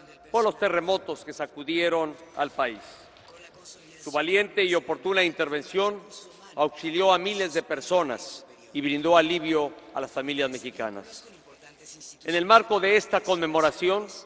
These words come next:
reitero mi mayor agradecimiento a los elementos de las Fuerzas Armadas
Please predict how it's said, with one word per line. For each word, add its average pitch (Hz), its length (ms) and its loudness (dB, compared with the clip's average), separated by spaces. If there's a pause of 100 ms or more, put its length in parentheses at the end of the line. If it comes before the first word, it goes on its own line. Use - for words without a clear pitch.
(500)
reitero 170 440 2
mi 185 80 0
mayor 170 320 2
agradecimiento 180 760 -2
a 180 40 2
los 160 160 -4
elementos 170 720 -4
de 180 100 -2
las 151 180 -2
Fuerzas 175 400 -4
Armadas 185 720 0